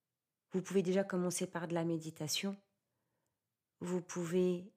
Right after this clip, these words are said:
euh, faire votre thème astral, faire, euh, votre thème en human design. Vous pouvez vous faire aider par, euh,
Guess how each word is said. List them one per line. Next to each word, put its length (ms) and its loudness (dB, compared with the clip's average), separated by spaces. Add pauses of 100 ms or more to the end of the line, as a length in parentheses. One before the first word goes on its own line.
(200)
euh, 460 -10 (1200)
faire 240 -2
votre 320 -2
thème 180 0
astral, 600 0
faire, 360 -8
euh, 180 -2
votre 380 -6
thème 400 -6
en 100 -12
human 440 -6
design. 600 -4 (560)
Vous 100 -2
pouvez 280 2
vous 100 0
faire 240 -2
aider 320 0 (840)
par, 460 -4 (200)
euh, 540 -12